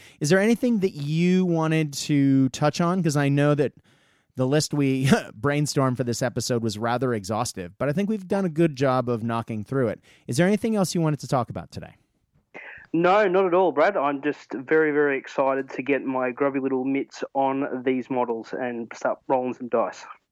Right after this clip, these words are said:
Speaker 1: Amen, brother. That is literally <laughs> what I was gonna say. So I think that'll, uh, that'll take us out. Um, if you have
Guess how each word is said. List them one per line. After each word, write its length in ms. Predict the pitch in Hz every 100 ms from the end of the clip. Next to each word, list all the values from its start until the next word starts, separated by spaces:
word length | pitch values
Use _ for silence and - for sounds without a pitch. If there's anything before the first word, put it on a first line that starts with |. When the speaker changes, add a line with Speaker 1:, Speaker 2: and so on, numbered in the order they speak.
| _ -
Speaker 1:
Amen, 460 | 117 117 123 131
brother. 380 | 117 120 131 85 -
That 180 | 107 110
is 160 | 104
literally 760 | 101 113 165 - 214 190 185 190
<laughs> 80 | 165
what 120 | 151
I 160 | 143 147
was 200 | 131 107
gonna 200 | 110 104
say. 360 | 107 98 87
So 500 | - - 131 123 120 - - - - - - _ _ _ _ -
I 120 | 175
think 180 | 214 202
that'll, 400 | 214 214 208 208
uh, 140 | 190
that'll 220 | 185 185 190
take 200 | 196 196
us 160 | 185
out. 240 | 247 185 -
Um, 180 | 180 185
if 200 | 240 -
you 180 | 302 294
have 240 | 196 220